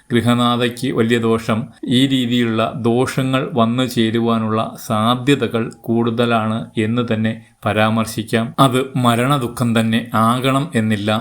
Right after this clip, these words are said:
ജോലിയുമായി ബന്ധപ്പെട്ട്, ബിസിനസ്സുമായി ബന്ധപ്പെട്ട് നഷ്ടങ്ങൾ,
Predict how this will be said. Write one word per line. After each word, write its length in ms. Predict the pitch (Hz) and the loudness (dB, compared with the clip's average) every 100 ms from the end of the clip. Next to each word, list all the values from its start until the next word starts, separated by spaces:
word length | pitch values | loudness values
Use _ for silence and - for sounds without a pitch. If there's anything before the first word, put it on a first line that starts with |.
| - _ - 113 | -4 _ -8 2
ജോലിയുമായി 600 | 120 120 117 117 113 113 113 | 2 4 2 0 0 0 -2
ബന്ധപ്പെട്ട്, 480 | 110 113 110 - - - | -2 0 0 -2 -6 0
ബിസിനസ്സുമായി 680 | 123 - 123 117 123 117 113 110 | 0 2 0 0 0 0 0 -2
ബന്ധപ്പെട്ട് 480 | 107 107 110 113 - 131 | -2 -2 -2 -4 -8 0
നഷ്ടങ്ങൾ, 520 | 113 - - 110 110 | 0 2 0 2 0